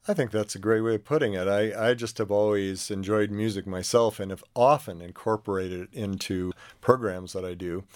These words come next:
Some people may know the name Paul Winter. He was the one that composed the Misa Gaia many, many decades ago,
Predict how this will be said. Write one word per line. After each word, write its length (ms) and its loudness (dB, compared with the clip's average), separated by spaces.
Some 220 2
people 320 0
may 220 0
know 180 4
the 100 -2
name 240 -4
Paul 380 2
Winter. 420 -6
He 160 4
was 180 4
the 80 -2
one 240 2
that 180 -2
composed 580 0
the 100 -8
Misa 480 -4
Gaia 480 2
many, 280 -4
many 300 -4
decades 420 -2
ago, 320 -2